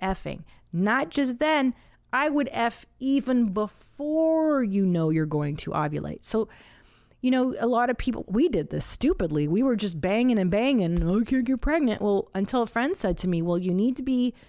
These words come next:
having sex right before you ovulate 'cause you want all that sperm in the fallopian tubes ready to go when that egg is released." So start clocking your,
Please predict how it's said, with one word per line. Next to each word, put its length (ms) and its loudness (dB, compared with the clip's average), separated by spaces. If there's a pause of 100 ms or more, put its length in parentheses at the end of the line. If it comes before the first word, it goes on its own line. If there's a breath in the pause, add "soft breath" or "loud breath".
(380 soft breath)
having 460 0
sex 720 -2 (320 soft breath)
right 480 0
before 760 2
you 140 2
ovulate 540 -4
'cause 180 -2
you 80 2
want 220 2
all 200 4
that 200 0
sperm 540 0 (200)
in 520 4
the 100 2
fallopian 580 0
tubes 280 -2
ready 460 2
to 80 4
go 280 2
when 180 2
that 200 2
egg 260 0
is 220 0
released." 500 0
So 140 -2
start 340 -2
clocking 560 2
your, 240 2